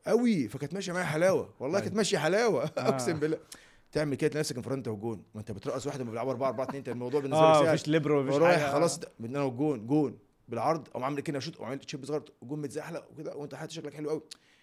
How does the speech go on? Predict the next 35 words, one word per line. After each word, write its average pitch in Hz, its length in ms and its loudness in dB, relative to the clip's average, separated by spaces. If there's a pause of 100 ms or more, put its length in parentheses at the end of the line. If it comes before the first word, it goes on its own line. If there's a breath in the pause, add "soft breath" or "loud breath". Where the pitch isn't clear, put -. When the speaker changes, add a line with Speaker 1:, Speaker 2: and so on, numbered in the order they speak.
(520 soft breath)
Speaker 1:
الناس 131 200 -4
سمعت: 120 380 -6 (100)
Speaker 2:
آه. - 40 -12
Speaker 1:
"اليماني"، 143 580 -6
مش 127 180 -8
عارف 131 140 -8
ايه، 151 260 -4
"اليماني، 135 520 -8
اليماني". 123 360 -8
بعد 127 120 -6
كده 135 180 -4
مومو، 143 240 -2
عشان 120 200 -6
اسم 127 180 -10
محمد 123 380 -10
صعب 135 160 -4
بالنسبة 120 240 -8
لهم، 147 120 -6 (260 soft breath)
بيقولوا 143 260 2
مومو، 139 300 0
مومو 127 300 -4
على 110 120 -2
طول. 107 240 -8 (160)
Speaker 2:
أيوه. 98 200 -10 (120)
Speaker 1:
مومو، 117 340 -2 (260)
تمام. 135 240 -8 (520 soft breath)
لعبت 131 300 -6
تمام 117 280 -6
الحمد 117 240 -10
لله، 131 140 -4
مضيت 110 300 -10
عقد 104 220 -8
كويس 98 240 -10
الحمد 104 260 -12
لله. 107 200 -8